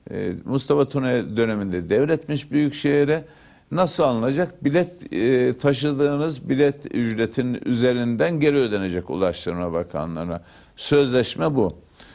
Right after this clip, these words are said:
Sekiz Nisan'da görevi devraldım. Yirmi sekiz Nisan'da bir Cumhurbaşkanlığı kararnamesi. Belediye İller Bankası payından gelen, e, bütçede için gelen paranın yüzde beşini kesmeye başladılar.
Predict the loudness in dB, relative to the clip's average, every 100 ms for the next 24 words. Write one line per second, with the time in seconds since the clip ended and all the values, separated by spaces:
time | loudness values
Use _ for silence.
0 | -20 -10 0 2 4 4 2 2 2 2
1 | 0 2 4 4 4 4 4 4 4 2
2 | -4 0 2 2 0 0 0 0 0 -2
3 | -2 -2 -2 -2 0 0 2 2 0 0
4 | -2 0 -2 0 0 0 0 -4 -4 -6
5 | -10 -12 -14 -20 -20 -20 -20 _ _ _
6 | 0 2 4 4 4 4 4 4 6 2
7 | 2 -2 -4 0 0 2 2 2 4 2
8 | 2 0 -2 -2 0 0 2 0 2 0
9 | 2 2 0 -4 -4 -2 -2 -2 0 2
10 | 2 0 0 -2 -2 -2 -2 0 0 -2
11 | -2 -8 -2 -4 -4 -6 -4 -4 -4 -6
12 | -12 -8 -8